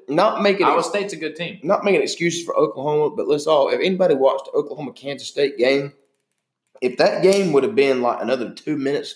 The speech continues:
Speaker 1: longer, Oklahoma would have won
Speaker 2: Probably.
Speaker 1: that game
Speaker 2: Probably,
Speaker 1: easily.
Speaker 2: but here's the problem. You cannot give up fifty points to Kansas State.
Speaker 1: Yeah.
Speaker 2: That's,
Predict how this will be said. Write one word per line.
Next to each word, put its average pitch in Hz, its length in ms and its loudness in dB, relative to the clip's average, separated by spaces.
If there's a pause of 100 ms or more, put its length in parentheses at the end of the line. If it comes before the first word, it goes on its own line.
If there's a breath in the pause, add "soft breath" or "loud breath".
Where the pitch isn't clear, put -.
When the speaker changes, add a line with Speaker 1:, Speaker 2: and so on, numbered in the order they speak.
(160)
Speaker 1:
longer, 143 520 -4 (640)
Oklahoma 190 360 4
would - 80 4
have - 100 2
won 139 100 4
Speaker 2:
Probably. 110 160 4
Speaker 1:
that 92 60 -2
game 98 260 -2
Speaker 2:
Probably, 165 240 4
Speaker 1:
easily. 135 200 2
Speaker 2:
but 95 200 -4
here's 151 160 -2
the 156 100 -10
problem. 110 440 -4 (420)
You 127 220 -4
cannot 123 520 0
give 110 120 -4
up 101 120 -4
fifty 123 800 -8 (140)
points 113 480 -4
to - 120 -8
Kansas 98 560 -2
State. 90 360 -2
Speaker 1:
Yeah. 120 420 2
Speaker 2:
That's, 123 480 -2